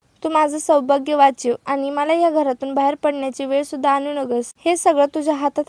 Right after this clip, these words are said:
आहे बघ." तर इकडे दुष्यंत काहीतरी शोधत असतो, पण दुष्यंतला काही सापडत नसतं. सदा हे नोटीस करतो आणि विचारतो, "दुष्यंत सरकार, तुम्ही काय शोधालात? मला सांगा, मी हुडकून देतो."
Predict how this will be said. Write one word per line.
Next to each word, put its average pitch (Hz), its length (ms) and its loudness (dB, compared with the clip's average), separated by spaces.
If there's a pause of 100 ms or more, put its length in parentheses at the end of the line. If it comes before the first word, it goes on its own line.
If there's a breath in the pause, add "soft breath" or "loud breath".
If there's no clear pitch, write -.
आहे 277 120 2
बघ." 240 180 0 (220)
तर 302 80 0
इकडे 277 340 -2 (340 soft breath)
दुष्यंत 269 520 -4
काहीतरी 277 400 -2
शोधत 277 420 0
असतो, 302 200 -4 (200)
पण 302 180 4
दुष्यंतला 294 540 2 (400 soft breath)
काही 285 340 0
सापडत 269 460 0
नसतं. 269 420 -10 (260)
सदा 285 180 0
हे 320 140 0
नोटीस 294 420 -4
करतो 269 320 -2 (100)
आणि 277 200 -4
विचारतो, 269 480 -6
"दुष्यंत 285 460 -8
सरकार, 277 460 -4 (300 soft breath)
तुम्ही 302 180 -6
काय 311 240 0
शोधालात? 247 480 0 (580)
मला 277 240 4
सांगा, 294 300 -2
मी 311 140 -6
हुडकून 311 400 -4
देतो." 247 340 -2